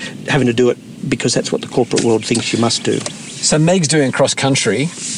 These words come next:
Speaker 2: next Wednesday.
Speaker 1: Mm.
Speaker 2: Will you book your tours around Meg's cross country now?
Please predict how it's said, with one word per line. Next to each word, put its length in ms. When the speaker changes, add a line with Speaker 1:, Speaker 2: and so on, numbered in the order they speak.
Speaker 2:
next 280
Wednesday. 680
Speaker 1:
Mm. 580
Speaker 2:
Will 200
you 480
book 460
your 720
tours 580
around 380
Meg's 240
cross 180
country 340
now? 200